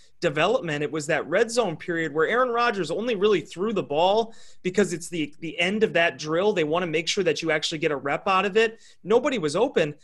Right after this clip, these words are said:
but that was because of some of the coverage that Jackson had on Davante Adams in single coverage. And then when Rodgers did throw the fade, Jackson was able to deflect it.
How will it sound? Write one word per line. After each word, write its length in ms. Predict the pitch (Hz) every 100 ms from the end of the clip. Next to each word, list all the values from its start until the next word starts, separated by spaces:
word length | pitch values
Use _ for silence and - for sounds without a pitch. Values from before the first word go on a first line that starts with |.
| - - -
but 120 | 220
that 140 | 254 277
was 140 | 277
because 440 | - 233 269 311 220
of 100 | -
some 240 | - 247
of 80 | 185
the 140 | 151 _
coverage 480 | - 302 320 185 156
that 220 | 190 180 -
Jackson 420 | 190 214 - 143
had 440 | 127 240 285 233
on 160 | 185 175
Davante 500 | 165 196 220 208 147
Adams 420 | 220 277 185 156
in 60 | 165
single 320 | - 220 170
coverage. 460 | - 269 196 180 - - -
And 140 | 226 233
then 100 | 226
when 140 | 196
Rodgers 380 | 208 226 190 -
did 240 | 269 285
throw 180 | - 208
the 100 | 156
fade, 460 | - 165 160 185 - - -
Jackson 400 | 240 262 - 208
was 160 | 170
able 180 | 185 185
to 100 | 160
deflect 500 | 151 139 - 202 -
it. 160 | 127